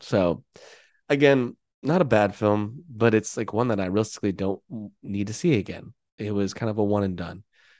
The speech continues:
Some really funny moments, some not so funny moments, uh, a little mix of the two stories. I applaud the cast, um, and I would love to see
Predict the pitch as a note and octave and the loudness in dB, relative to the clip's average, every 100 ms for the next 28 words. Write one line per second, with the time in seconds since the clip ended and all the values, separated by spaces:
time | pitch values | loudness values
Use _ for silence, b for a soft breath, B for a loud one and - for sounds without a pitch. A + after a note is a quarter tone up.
0 | b _ - G#2+ G#2 A#2 C3+ D3 C#3 C3 | b _ -2 -2 -2 0 -2 0 0 2
1 | B2+ C#3 C#3+ - - - _ _ _ - | 2 0 -2 -6 -16 -18 _ _ _ -14
2 | D3+ D3 D#3 - F#2+ F#2+ F2+ F2+ F2 - | -8 -4 -4 -6 -6 -6 -4 -4 -6 -10
3 | - - - _ - F2 F2 F2 G#2+ G#2+ | -16 -16 -20 _ -16 -14 -12 -6 -4 -2
4 | G#2+ - - G#2 A2 - A2+ A2+ A2 G#2+ | -4 -8 -12 -8 -8 -4 0 0 0 -4
5 | - b b b b _ _ - A2 - | -12 b b b b _ _ -4 -2 0
6 | B2+ B2 G#2+ - G2+ - - - A#3+ - | 2 2 2 -4 -10 -10 -16 -16 -18 -6
7 | G2+ F#2+ F2+ F2+ B2+ - G2 G2 G2+ F#2+ | -2 -2 -4 -8 -14 -8 -2 0 2 0
8 | G#2 G#2+ G2 F#2+ F2+ | -4 -4 -2 -2 -6